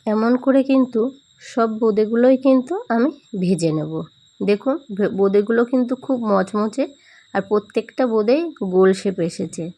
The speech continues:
এবার বাকি যেটুকানি ব্যা-, ব্যাটার এখানে ছিল সেটুকানি কিন্তু দু ফোঁটা ফুড কালার দিয়ে নিলাম। দেখতে কিন্তু খুব সুন্দর লাগবে দেখতে, আপনারা দিতেও পারেন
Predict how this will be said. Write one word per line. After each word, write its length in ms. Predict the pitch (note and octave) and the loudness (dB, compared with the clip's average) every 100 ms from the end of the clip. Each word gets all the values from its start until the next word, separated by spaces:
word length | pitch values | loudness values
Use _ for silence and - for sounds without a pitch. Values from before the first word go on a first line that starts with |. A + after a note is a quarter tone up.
| _ _ _ _ _ | _ _ _ _ _
এবার 540 | - A3+ B3 A3 G#3 - | 0 2 4 2 0 -2
বাকি 420 | F#3+ E3 F3 - A3 | -4 -4 -4 -6 -2
যেটুকানি 600 | A3 A#3+ C4+ C4 C#4 B3+ | 0 0 -2 0 2 2
ব্যা-, 320 | G#3+ G#3+ G#3+ - | 2 -2 -4 -4
ব্যাটার 340 | G3+ A#3 A#3 | -2 0 0
এখানে 320 | B3 C4+ C#4+ C#4 | 0 2 0 0
ছিল 240 | - A3+ G#3+ C#4 - - _ | 0 0 0 -4 -10 -20 _
সেটুকানি 580 | - A3+ A3 A#3+ B3+ C4+ | -6 -2 0 2 2 2
কিন্তু 440 | C#4 C4 B3 A#3+ E4+ - _ _ - | 2 0 2 0 0 -6 _ _ -8
দু 260 | G3+ G3 B3+ | -4 -2 -2
ফোঁটা 420 | - C4 C4 D4 D4+ - _ _ | 0 0 2 0 0 -8 _ _
ফুড 240 | - A#3+ - - | -8 -6 -4 0
কালার 340 | A#3+ C4+ C4 | 2 2 0
দিয়ে 200 | G3+ F3 | 2 2
নিলাম। 360 | F3 D#3+ D#3+ D#3+ D#3+ _ _ _ _ _ _ _ - F3+ | 2 -2 -4 -8 -12 _ _ _ _ _ _ _ -10 0
দেখতে 360 | G#3 A3 - C4 | 0 0 0 2
কিন্তু 380 | C#4 C#4 C4+ A#3+ D4 - _ _ _ _ _ _ _ | 4 4 2 0 -2 -8 _ _ _ _ _ _ _
খুব 200 | - C4+ C#4 - _ _ _ _ _ _ - | -2 0 0 -10 _ _ _ _ _ _ -18
সুন্দর 460 | - A#3 A3+ A3 A3 | -2 2 2 2 2
লাগবে 360 | G#3+ G3+ G#3+ | 0 0 -2
দেখতে, 420 | G3+ G#3 G#3 - C#4+ G4 _ _ _ - | 0 0 -2 -4 -4 -4 _ _ _ -16
আপনারা 420 | F3+ A3 A#3 B3+ | -6 0 2 2
দিতেও 360 | G#3+ G#3+ B3 B3 | 2 2 4 4
পারেন 320 | A#3+ B3 | 2 2